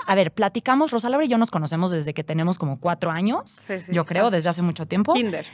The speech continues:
Speaker 1: Desde kinder, siempre hemos platicado este tema de negocios y la verdad es que teníamos esta idea de crear un podcast que no fuera tan casual como lo que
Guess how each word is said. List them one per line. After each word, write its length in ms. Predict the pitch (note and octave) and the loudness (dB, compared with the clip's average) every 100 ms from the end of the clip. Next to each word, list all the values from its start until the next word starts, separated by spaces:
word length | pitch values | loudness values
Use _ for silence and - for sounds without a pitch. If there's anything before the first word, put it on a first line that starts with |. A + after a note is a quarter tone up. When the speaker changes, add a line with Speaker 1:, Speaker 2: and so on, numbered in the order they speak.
| - - | -20 -2
Speaker 1:
Desde 280 | F3+ D#3+ D3+ | 0 0 -2
kinder, 380 | A#3+ D#4 E4+ - | 0 2 2 0
siempre 560 | - - C4+ C4+ C#4+ - | -4 6 8 10 8 8
hemos 220 | G#3 A3 | 8 8
platicado 420 | - E3 D#3 F3 | 6 0 2 4
este 220 | F3+ - E3+ | 4 4 2
tema 220 | E3+ E3+ | 4 4
de 100 | D3+ | 2
negocios 580 | D3 E3+ G#3 B3 F4+ - | 4 4 6 6 4 2
y 120 | - | 2
la 120 | A#3 A#3 | 4 6
verdad 460 | B3+ C4+ C4 B3+ - | 6 4 4 2 0
es 240 | G#3 F#3 | 0 2
que 240 | - G#3+ - - | 4 2 2 2
teníamos 400 | F#3+ F#3+ G#3+ A#3 | 6 6 6 6
esta 240 | G#3+ - | 4 4
idea 380 | G3 F3+ C#3+ - - - - | 4 4 0 -4 -12 -20 -12
de 180 | - F#3 | 4 4
crear 220 | F#3 G#3+ | 6 6
un 80 | C4 | 6
podcast 380 | A#3+ G3 F#3+ G3 | 6 4 2 0
que 80 | E3+ | 4
no 160 | F3 | 4
fuera 200 | G#3+ C4 | 4 4
tan 240 | G3 D3 C#3+ | 4 2 -2
casual 460 | C#3 C#3+ F3+ D#3+ | -4 -4 0 0
como 220 | D#3+ F3+ D3 | 2 2 2
lo 100 | C#3+ | 0
que 140 | D3+ | -2